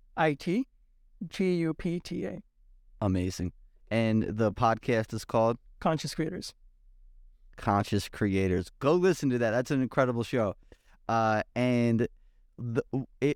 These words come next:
Speaker 2: if they were to, the products, the, the, the ways that people can work with you, I saw the six-figure sponsorship blueprint. Is that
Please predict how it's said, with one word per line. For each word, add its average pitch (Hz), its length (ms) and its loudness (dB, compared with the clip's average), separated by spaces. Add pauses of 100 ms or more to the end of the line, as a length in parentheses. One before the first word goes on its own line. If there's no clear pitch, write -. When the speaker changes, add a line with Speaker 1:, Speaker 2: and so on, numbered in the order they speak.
(100)
Speaker 2:
if 143 220 -2
they 143 140 2
were 147 220 0
to, 143 600 0 (720)
the 127 140 0
products, 156 560 4
the, 120 240 0
the, 120 260 0
the 117 160 0
ways 131 300 2
that - 80 -12
people 120 260 0
can 110 380 2
work 107 260 0
with 113 140 -4
you, 107 220 2
I 110 100 0
saw 120 240 4
the 104 100 0
six-figure 135 540 0
sponsorship 107 680 0 (420)
blueprint. 95 480 -2 (460)
Is 110 260 -2
that 127 380 4